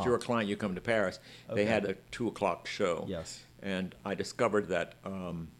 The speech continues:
Speaker 2: um, Givenchy's brother have, was married to a girl from Texas,
Speaker 1: Oh.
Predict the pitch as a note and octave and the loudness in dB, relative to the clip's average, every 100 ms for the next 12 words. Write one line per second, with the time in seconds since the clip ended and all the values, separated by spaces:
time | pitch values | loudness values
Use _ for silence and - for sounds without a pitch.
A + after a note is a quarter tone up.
0 | - - - - - - - - - - | -20 -20 -20 -20 -20 -18 -18 -20 -20 -20
1 | - - - - - F#2+ F2 D2 - C#2 | -20 -20 -20 -20 -14 -8 -8 -8 -12 -14
2 | C2+ B1 C#2 F2+ G#2 B2+ A2+ A2+ F2+ F2+ | -16 -18 -10 -4 0 0 0 -4 -8 0
3 | G#2+ C3 B2 G2+ A2 F#2 G2 G2 G#2 G2 | 4 6 6 4 4 0 -2 0 2 0
4 | F#2+ F#2+ F2 F2 - D#2 D2+ - - - | 0 -4 -2 -4 -4 -8 -10 -18 -20 -6
5 | F#2 - - - - - | -4 -4 -10 -14 -8 -4